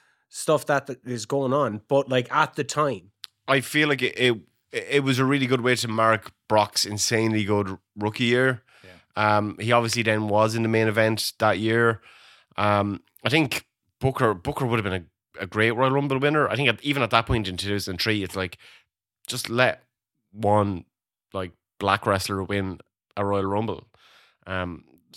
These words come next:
Speaker 2: you know, but the
Speaker 1: And win at Mania.
Speaker 2: Yeah.
Speaker 1: But, like, Brock Lesnar, they strapped the fucking rocket to him, right? He wins the King of the Ring, wins the title in two thousand and two, wins the Rumble then, uh, loses the title to Big Show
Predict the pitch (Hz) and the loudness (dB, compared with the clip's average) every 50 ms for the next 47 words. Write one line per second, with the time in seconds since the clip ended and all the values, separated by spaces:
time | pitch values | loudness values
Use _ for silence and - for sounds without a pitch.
0 | - 87 104 113 101 95 85 82 87 78 - - 147 165 170 156 139 151 160 156 | -12 -6 -4 -2 -2 -2 -4 -6 -12 -14 -4 0 2 2 2 2 2 2 2 2
1 | 139 123 127 147 160 170 156 123 92 90 92 _ _ _ _ _ _ - 104 104 | 2 2 2 2 2 2 2 0 -4 -8 -14 _ _ _ _ _ _ -12 -8 -4
2 | 113 123 135 131 92 - - - - - - - 190 180 185 180 - - - - | 0 2 2 2 2 0 -4 -14 -20 -8 -4 -2 2 4 4 2 2 0 -8 -10
3 | - - 143 131 185 202 202 - 220 226 214 190 214 202 185 160 139 123 - - | -12 -8 -2 2 2 2 2 2 2 0 2 2 2 2 2 2 0 -2 0 2
4 | 147 147 143 135 135 - - - 160 151 - - 127 - 160 147 127 - 127 127 | 2 2 2 2 0 -2 0 2 2 2 0 -2 -8 -4 -2 -2 -2 -2 -4 -4
5 | 131 139 131 - 139 127 - - 107 98 98 107 117 131 123 120 123 131 131 120 | -2 -4 -4 -6 -10 -14 -14 -14 -14 -12 -12 -10 -10 -10 -8 -6 -6 -4 -4 -6
6 | 113 120 117 - 127 127 123 107 107 113 117 123 127 - - 110 131 135 127 - | -8 -10 -12 -10 -10 -8 -8 -8 -8 -8 -8 -8 -8 -8 -8 -6 -6 -6 -6 -8
7 | - - 131 127 123 - 107 113 113 113 107 110 104 101 _ - - 120 113 - | -10 -8 -8 -8 -8 -10 -12 -12 -12 -12 -14 -16 -18 -20 _ -20 -20 -20 -16 -16
8 | 117 117 117 107 110 107 107 - - 117 110 117 123 _ _ _ _ _ _ _ | -14 -14 -14 -14 -16 -16 -16 -16 -14 -14 -14 -16 -16 _ _ _ _ _ _ _
9 | _ _ - 113 110 104 95 107 104 110 117 117 107 107 104 101 101 98 95 104 | _ _ -16 -14 -12 -12 -10 -10 -6 -6 -6 -6 -6 -8 -12 -14 -14 -16 -18 -18
10 | 110 _ _ _ _ _ _ - 101 98 98 98 - 131 165 156 135 127 120 131 | -20 _ _ _ _ _ _ -20 -20 -20 -16 -12 -8 -8 -6 -8 -8 -12 -12 -12
11 | 117 - 131 127 107 107 101 - - 131 120 117 113 107 101 - - - - 107 | -10 -8 -8 -10 -10 -14 -18 -18 -16 -16 -14 -14 -16 -16 -18 -18 -18 -16 -16 -18
12 | 95 - | -18 -20